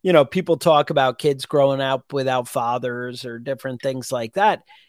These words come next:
These are the places that people get exposed to that.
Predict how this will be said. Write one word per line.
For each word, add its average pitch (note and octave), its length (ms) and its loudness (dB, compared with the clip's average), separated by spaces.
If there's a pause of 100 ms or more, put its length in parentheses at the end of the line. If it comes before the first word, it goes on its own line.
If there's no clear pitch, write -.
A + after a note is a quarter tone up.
(240)
These G3 380 2
are G3 120 10
the D#3+ 120 4
places E3+ 680 2
that B2+ 180 -4
people C#3+ 300 -4
get C3+ 200 2
exposed B2+ 680 -2
to A2+ 100 -8
that. G#2 280 -6